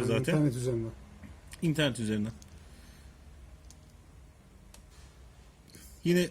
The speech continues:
Speaker 2: menüden çıkmak için geri kaydırıyorsunuz. Burada mesajlar kısmı var. Buradan gelen mesajları görebiliyorsunuz.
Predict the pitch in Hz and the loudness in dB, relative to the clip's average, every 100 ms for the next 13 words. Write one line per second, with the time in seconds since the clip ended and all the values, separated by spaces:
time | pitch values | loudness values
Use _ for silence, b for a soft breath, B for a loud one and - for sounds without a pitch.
0 | - 160 160 156 160 160 - 160 143 165 | -2 2 2 4 2 2 0 -2 0 2
1 | 151 156 135 - 127 110 107 101 160 202 | 4 4 2 -2 0 0 0 -4 -4 -8
2 | - - - - - - - - 160 165 | -10 -18 -20 -20 -20 -20 -20 -4 2 4
3 | 180 170 - 170 170 175 - - 165 131 | 6 4 4 4 4 2 0 -2 0 -2
4 | - - - - - - - - - 127 | -6 -20 -20 -20 -20 -20 -20 -20 -8 -4
5 | 127 139 139 143 139 127 131 135 131 131 | 0 2 4 4 2 0 0 0 -2 0
6 | 131 127 127 104 127 147 | -2 0 -2 -4 -6 -10